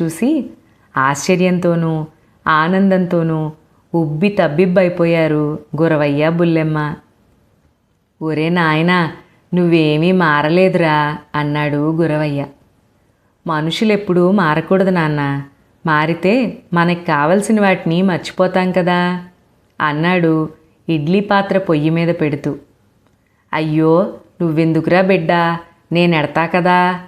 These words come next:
అంది బుల్లెమ్మ. పదకొండున్నర వరకు తల్లిదండ్రులిద్దరికీ తనకి చేతనైనంత సహాయం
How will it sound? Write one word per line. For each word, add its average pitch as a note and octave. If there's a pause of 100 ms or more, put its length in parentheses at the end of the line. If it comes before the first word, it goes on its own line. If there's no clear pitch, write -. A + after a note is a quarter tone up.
(160)
అంది D#3
బుల్లెమ్మ. D#3+ (880)
పదకొండున్నర E3
వరకు D#3 (220)
తల్లిదండ్రులిద్దరికీ D#3+ (500)
తనకి E3
చేతనైనంత F#3
సహాయం D#3+